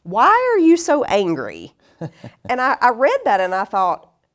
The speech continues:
Speaker 1: "Well, because," you know, and I'm just, <laughs> all that, saying all this stuff. But it was the scriptures that God used to help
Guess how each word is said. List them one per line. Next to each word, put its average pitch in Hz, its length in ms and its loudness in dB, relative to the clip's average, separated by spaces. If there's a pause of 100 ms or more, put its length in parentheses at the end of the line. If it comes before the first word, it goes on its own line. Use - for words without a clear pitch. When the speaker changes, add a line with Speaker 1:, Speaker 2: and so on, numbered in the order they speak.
(220)
Speaker 1:
"Well, 403 280 2
because," 392 800 0
you 220 160 -4
know, 214 200 2
and 254 80 2
I'm 240 180 0
just, 214 280 -2
<laughs> 190 340 -2
all 190 220 -2
that, - 140 -10
saying 170 220 -6
all 170 100 -4
this 160 140 -8
stuff. - 220 -10 (600)
But 202 300 2
it 247 140 -2
was 240 180 -6
the 180 100 -8
scriptures 208 720 -6
that 151 160 -6
God 185 280 0
used 220 500 -8
to 190 60 -10
help - 460 -6